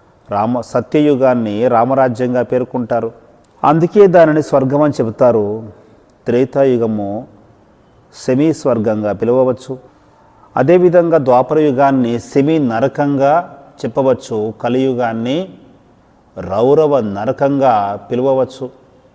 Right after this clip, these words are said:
ఇదంతా కూడా విశాలమైన తండ్రి మనకు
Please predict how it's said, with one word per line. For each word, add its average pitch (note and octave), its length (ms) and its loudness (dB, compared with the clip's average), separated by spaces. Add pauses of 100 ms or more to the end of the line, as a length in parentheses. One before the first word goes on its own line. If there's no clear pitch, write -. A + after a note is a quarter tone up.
(600)
ఇదంతా C#3 400 2
కూడా C#3 460 2
విశాలమైన B2+ 640 -4
తండ్రి A#2 460 -8
మనకు G#2+ 440 -8